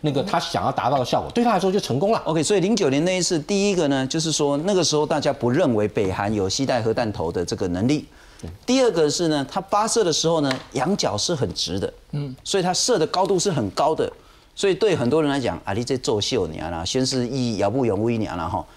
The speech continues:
Speaker 2: 可是这一次不一样，<laughs> 这一次他弹道的高度看起来，如果他真的想打日本，这一次是真的可以直接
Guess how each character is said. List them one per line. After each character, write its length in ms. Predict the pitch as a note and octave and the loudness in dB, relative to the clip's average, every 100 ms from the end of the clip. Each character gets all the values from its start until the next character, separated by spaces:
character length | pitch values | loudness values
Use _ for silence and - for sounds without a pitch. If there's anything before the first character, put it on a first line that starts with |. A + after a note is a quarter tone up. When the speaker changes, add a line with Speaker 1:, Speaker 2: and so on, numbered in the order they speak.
| - - | -20 -4
Speaker 2:
可 100 | A#2+ | -2
是 100 | D3+ | 0
这 140 | E3 | 0
一 60 | D3 | 0
次 160 | D3 | 0
不 180 | C3 D3+ | 0 0
一 80 | A2+ | 0
样， 180 | C#3 D3+ - | 0 -2 -6
<laughs> 160 | - - | -18 -4
这 140 | G#3+ | 2
一 60 | G#3 | 2
次 160 | G#3+ | 2
他 120 | F#3+ F#3 | 2 2
弹 280 | - F3+ | 2 2
道 160 | F3 E3 | 2 2
的 40 | |
高 220 | C#3 D3+ D#3 | 2 2 2
度 180 | D3 A2+ - | 0 -2 -8
看 260 | - B3 F#3+ | -4 -2 0
起 200 | - A#2 | -2 0
来， 140 | G#2+ | 0
如 140 | A2 E3 | 2 2
果 140 | D#3+ | 2
他 100 | D3+ | 2
真 160 | D#3+ D3 | 0 0
的 100 | B2+ | 2
想 220 | A#2+ C3+ | 0 0
打 180 | C3 G2 | 0 -2
日 140 | A#2+ | -2
本， 180 | G2 D#2+ - - - | -2 -4 -6 -14 -2
这 140 | F3 | 0
一 40 | E3+ | 2
次 180 | E3 | 0
是 120 | C#3+ C3 | -2 -2
真 260 | - E3+ | -2 0
的 100 | D#3 | 2
可 120 | B2+ | 2
以 40 | C3 | 0
直 140 | - | -2
接 180 | G#2+ B2 | -2 -2